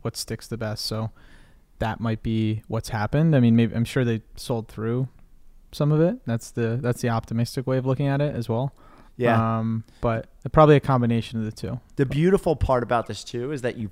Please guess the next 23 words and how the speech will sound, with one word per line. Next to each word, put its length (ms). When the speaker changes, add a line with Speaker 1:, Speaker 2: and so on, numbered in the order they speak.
Speaker 2:
you 120
picked 260
up 100
the 80
phone 360
and 120
you 80
called 360
them 240
and 120
you 60
said, 380
"Do 100
you 100
have 120
Wolico?" 640
Which 460
then 400
triggers 520
a 80
chain 300
reaction 640
of, 380